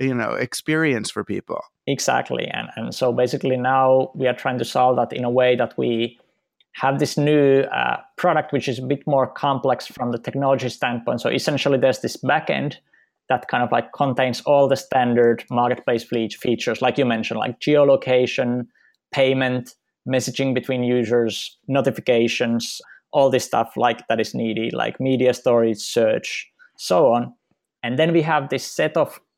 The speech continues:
Speaker 2: open source template apps. Uh, to-, today we have only one, uh, which is, like, a web app, but, like, in the future there will be lots. So there will be one for ride sharing, uh, there will be one for, uh, home services from home cleaning, tutoring, babysitting, so on.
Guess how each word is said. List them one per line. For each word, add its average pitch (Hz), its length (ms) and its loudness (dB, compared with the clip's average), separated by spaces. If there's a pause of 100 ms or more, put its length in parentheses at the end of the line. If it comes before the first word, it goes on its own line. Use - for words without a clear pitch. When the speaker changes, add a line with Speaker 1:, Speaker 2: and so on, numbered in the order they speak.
(100)
Speaker 2:
open 147 240 -2
source 127 440 -2
template 139 520 -2 (100)
apps. - 480 -4 (560)
Uh, 110 280 -2 (120)
to-, 139 160 0
today 151 320 4
we 120 140 0
have 120 160 -2
only 123 220 -2
one, 180 280 0 (380)
uh, 123 380 2
which 127 260 -2
is, 123 100 -8
like, 117 180 -2
a 120 40 0
web 143 280 4
app, 123 360 -2
but, - 160 -2
like, 120 180 -4
in 123 140 -4
the 117 40 -2
future 139 480 0
there 123 140 0
will 123 160 0
be 127 140 -2
lots. 123 400 0
So 120 160 -2
there 127 160 2
will 127 160 2
be 127 140 0
one 123 220 0
for 120 160 -6
ride 147 300 0
sharing, 131 560 0 (400)
uh, 117 240 -4
there 123 200 2
will 123 180 4
be 123 160 4
one 120 320 2
for, 113 420 4
uh, 98 260 2
home 139 360 2
services 123 680 2
from 117 360 -2
home 123 200 0
cleaning, 120 460 -2
tutoring, 117 560 0
babysitting, 117 540 -4
so 151 260 2
on. 117 220 0